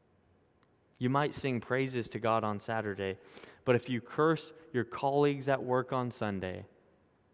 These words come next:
you're guilty of a double tongue. So it's only fitting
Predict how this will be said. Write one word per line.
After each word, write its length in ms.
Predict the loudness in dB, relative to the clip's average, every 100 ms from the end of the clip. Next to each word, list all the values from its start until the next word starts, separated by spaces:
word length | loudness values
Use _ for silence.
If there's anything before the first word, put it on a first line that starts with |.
| _ _ -4
you're 140 | -4
guilty 720 | 0 2 4 2 -4 -6 -6 -8
of 160 | -4
a 60 | -4
double 580 | 0 0 0 -2 -6 -12 -20 -16
tongue. 380 | -8 -8 -8 -14 _ _ _ _ _ _ _ _ _ _ _ _ _ _ _ _ _ _ _ _ _ _ _ _ _ _ -20 -20 _
So 180 | 0 2
it's 120 | 4
only 220 | 4 2 0
fitting 560 | -2 0 0 -2 -8